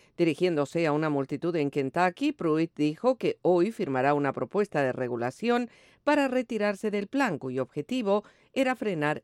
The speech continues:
el calentamiento global. Y un sentido homenaje a las víctimas del tiroteo de Las Vegas fue abierto en el norte de la ciudad,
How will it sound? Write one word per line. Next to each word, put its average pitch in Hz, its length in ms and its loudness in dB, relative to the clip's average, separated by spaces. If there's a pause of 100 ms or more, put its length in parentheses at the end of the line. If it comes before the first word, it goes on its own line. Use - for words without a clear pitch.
el 214 160 -2
calentamiento 185 800 -4
global. 90 560 -8 (580)
Y - 60 -6
un 294 80 0
sentido 214 400 -2
homenaje 156 400 0
a 135 60 -4
las 127 140 -8
víctimas 139 400 -6
del 120 140 -4
tiroteo 131 520 -2
de 127 80 -2
Las 120 220 -6
Vegas 170 360 -2
fue 135 180 -6
abierto 156 460 -4
en 120 60 -6
el 123 120 -4
norte 135 320 -4
de 127 80 -4
la 123 120 -6
ciudad, 156 440 0